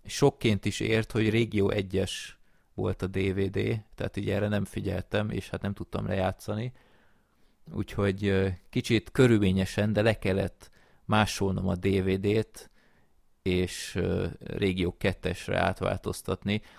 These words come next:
Úgyhogy most úgy néz ki az eredeti D V D-m, hogy, hogy az ember kinyitja, és egy másolt D V D van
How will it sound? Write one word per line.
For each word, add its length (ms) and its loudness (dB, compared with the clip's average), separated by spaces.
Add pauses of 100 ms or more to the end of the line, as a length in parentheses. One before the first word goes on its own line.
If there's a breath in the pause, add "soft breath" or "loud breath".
Úgyhogy 240 2
most 140 2
úgy 140 6
néz 200 4
ki 220 2
az 260 4
eredeti 440 2
D 120 -4
V 300 4
D-m, 220 0
hogy, 440 0 (420 soft breath)
hogy 100 -2
az 60 -2
ember 340 4
kinyitja, 420 0
és 180 2
egy 100 -2
másolt 460 -2
D 200 -4
V 140 -4
D 280 -4
van 180 -4